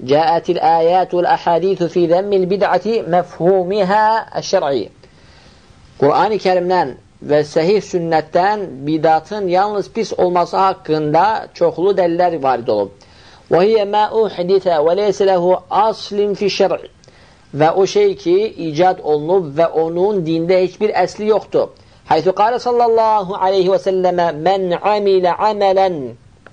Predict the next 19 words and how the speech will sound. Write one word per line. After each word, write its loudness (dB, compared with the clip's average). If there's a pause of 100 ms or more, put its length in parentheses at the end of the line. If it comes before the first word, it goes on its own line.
(300)
leysə 2
aleyhi 2
əmruna 0
fəhu 2
rad." 0 (180)
Necə -2
ki, -2
Allah 0
Peyğəmbəri 0
sallallahu 0
aleyhi 2
və -10
səlləm -2
buyurur 2
ki, 0 (580)
"Kim 0 (680)
bizim 0
əmrimizdə, 0 (160)
işimizdə, -2